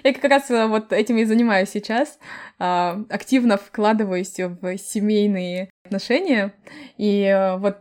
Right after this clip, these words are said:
как мы записали недавно эпизод с Дианой Цой в подкасте "Финграмм", и она говорила про социальный капи-, капитал семьи, социальное богатство. Вот я сейчас как раз-таки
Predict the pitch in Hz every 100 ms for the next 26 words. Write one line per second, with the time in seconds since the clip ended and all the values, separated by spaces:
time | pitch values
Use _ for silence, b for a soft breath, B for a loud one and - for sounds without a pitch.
0 | _ - 214 214 202 208 - 208 196 196
1 | 190 196 185 185 190 196 190 - - -
2 | 180 196 190 175 - 233 392 277 208 185
3 | 175 202 - 196 196 190 - 185 185 247
4 | 370 B B B - 196 196 202 196 196
5 | 185 185 196 180 - 196 202 185 180 185
6 | - 190 - - 196 202 202 190 190 -
7 | 180 233 359 - B - 196 208 190 180
8 | 185 190 262 - - 185 B B 196 196
9 | 196 - 214 - 185 196 208 - - 185
10 | -